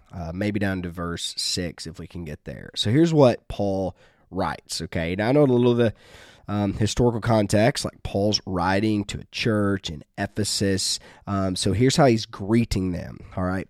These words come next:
"Blessed be the God and Father of our Lord Jesus Christ, who has blessed us in Christ with every spiritual blessing in the heavenly places." So if I'm gonna do some work in that sentence, all right, I'm gonna circle that word blessed.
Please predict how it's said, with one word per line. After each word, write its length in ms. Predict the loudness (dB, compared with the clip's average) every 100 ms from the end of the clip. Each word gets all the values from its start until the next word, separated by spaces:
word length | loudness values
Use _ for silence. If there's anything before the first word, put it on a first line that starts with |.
| -6
"Blessed 560 | -2 2 2 0 -2 6
be 260 | 8 8
the 160 | 6 2
God 300 | 0 0 0
and 120 | 0
Father 360 | 0 0 0 -2
of 80 | 0
our 100 | 0
Lord 320 | 0 0 2
Jesus 320 | 2 0 -2
Christ, 520 | -4 -4 -2 -4 -4
who 80 | -4
has 120 | -4
blessed 560 | -4 -6 -2 -2 -2 -4
us 240 | -4 -4
in 200 | 0 0
Christ 440 | 0 -2 -2 -2 -4
with 140 | -6
every 220 | -4 -4
spiritual 400 | -6 -4 -4 -4
blessing 500 | -2 -2 -2 -4 -4 -8 -18 -20 -20 _ -4
in 80 | 0
the 80 | 2
heavenly 320 | 2 0 -2
places." 640 | -6 -8 -10 -12 -14 -16
So 160 | -4 -2
if 120 | 2
I'm 140 | 2 4
gonna 180 | 4
do 160 | 6 4
some 260 | 4 2 4
work 340 | 4 4 2
in 120 | 0 0
that 240 | -2 -4
sentence, 640 | -4 0 0 -2 -4 -6
all 140 | -8 -6
right, 280 | -4 -4 -4
I'm 140 | 0
gonna 160 | 2 2
circle 560 | 0 0 0 2 2 2
that 180 | 0
word 320 | -2 -4 -4 -6
blessed. 640 | -4 -2 -2 -4 -6 -8